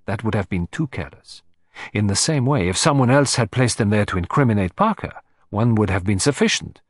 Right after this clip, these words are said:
the cigarette case or the glove. Again, not both.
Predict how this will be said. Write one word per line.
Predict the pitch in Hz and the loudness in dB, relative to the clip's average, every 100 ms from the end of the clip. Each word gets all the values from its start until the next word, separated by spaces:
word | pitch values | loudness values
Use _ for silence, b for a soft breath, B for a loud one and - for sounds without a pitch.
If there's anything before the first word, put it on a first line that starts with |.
| _ | _
the | - | -10
cigarette | - 90 101 120 - | -8 -2 0 0 2
case | 180 180 - b _ | 0 0 -4 b _
or | 165 165 | 0 2
the | 98 | 2
glove. | 98 165 139 - - _ _ _ _ - | 0 -2 -4 -10 -18 _ _ _ _ -12
Again, | 80 143 143 71 | -4 -2 -2 -2
not | 101 - | -2 -2
both. | 92 143 - - | -2 -2 -4 -14